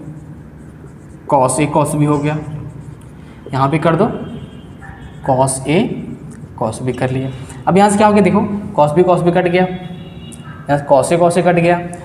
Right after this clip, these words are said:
तो sin A by cos A क्या हो गया ये? ये tan A हो गया। ये क्या हो गया, sin B minus cos B हो गया मेरा tan B। अब देखो मेरा थोड़ा टाइम बच जाएगा। अब समझना,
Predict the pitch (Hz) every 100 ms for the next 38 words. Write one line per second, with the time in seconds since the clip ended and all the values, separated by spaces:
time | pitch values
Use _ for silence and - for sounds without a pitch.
0 | - - 151 156 147 165 175 175 175 147
1 | 175 185 180 190 202 233 - - - -
2 | - - 135 135 156 165 160 175 180 -
3 | - - - - - - - - 160 185
4 | 185 196 196 139 151 165 165 170 - 160
5 | 170 175 170 202 196 233 - - - -
6 | - - 131 120 117 113 - - - -
7 | - 226 233 226 - - 185 202 214 214
8 | 208 156 139 117 147 180 202 202 202